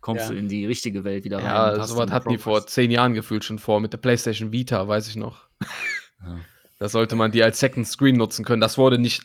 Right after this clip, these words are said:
Speaker 3: einmal benutzt.
Speaker 2: Mhm.
Speaker 3: Und ich hab mir die eigentlich nur geholt, weil die so krass kompatibel wäre mit der P S vier.
Speaker 1: Also,
Speaker 3: Ja,
Speaker 1: ich
Speaker 3: und
Speaker 1: hab
Speaker 3: wegen
Speaker 1: einmal,
Speaker 3: Uncharted.
Speaker 1: einmal hab ich bei Battlefield, hab ich diesen Commander gespielt.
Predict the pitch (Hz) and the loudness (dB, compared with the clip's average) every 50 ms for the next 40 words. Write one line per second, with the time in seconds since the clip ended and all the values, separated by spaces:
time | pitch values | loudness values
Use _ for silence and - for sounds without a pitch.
0 | _ _ _ 170 160 139 135 135 127 123 127 127 120 110 110 117 127 127 127 - | _ _ _ 6 6 6 6 6 6 8 8 8 6 6 4 4 4 4 2 0
1 | - - - - 127 127 120 107 123 139 139 - 120 107 110 - - 131 151 156 | -12 -16 -8 -6 -2 0 0 4 4 2 4 4 0 0 2 4 6 6 6 6
2 | 139 123 123 143 147 139 123 123 131 139 139 127 123 117 117 120 110 107 113 107 | 6 4 4 4 2 4 4 4 6 6 6 6 6 4 4 4 2 0 -2 -2
3 | - - - 127 - - 131 120 120 113 - 135 135 120 117 104 - 98 98 104 | 0 -4 -4 -4 -2 -4 -2 -2 -2 -2 0 -2 0 2 2 2 2 2 0 0
4 | 101 98 - 101 - 117 107 101 - - 113 110 101 98 - _ _ _ _ _ | -2 -4 -6 -4 -2 -2 -2 -2 -2 -2 0 0 0 -2 -6 _ _ _ _ _
5 | - - - - - - - - - - - - 147 - - - - 127 123 139 | -20 -12 -10 -10 -6 -4 -4 -4 -2 -4 -4 -6 -6 -8 -8 -4 -2 2 2 2
6 | 135 - - - - - - 117 127 151 139 131 139 135 120 - - 196 202 - | 2 2 -2 -16 -10 -2 2 4 6 8 8 8 8 8 6 6 4 4 4 4
7 | 107 107 - 110 - - _ _ _ _ - - - 147 190 208 185 170 151 120 | 4 2 -2 -8 -14 -16 _ _ _ _ -10 -2 2 2 4 4 6 6 6 4
8 | 107 110 120 127 120 - - 113 107 107 139 143 - 143 - - 120 120 127 139 | 4 2 0 0 -2 0 0 0 4 2 2 2 2 -2 0 2 2 2 2 2
9 | 135 - 110 110 117 110 - - 113 98 113 104 - 113 107 107 113 127 147 131 | 0 0 -2 -2 -2 -2 -4 -6 -4 -4 -2 -2 -2 0 2 2 2 2 2 2
10 | 104 107 104 98 - - - 107 101 107 135 196 - - | 0 0 -2 -6 -8 -8 -6 -4 -2 0 -2 -2 -4 -8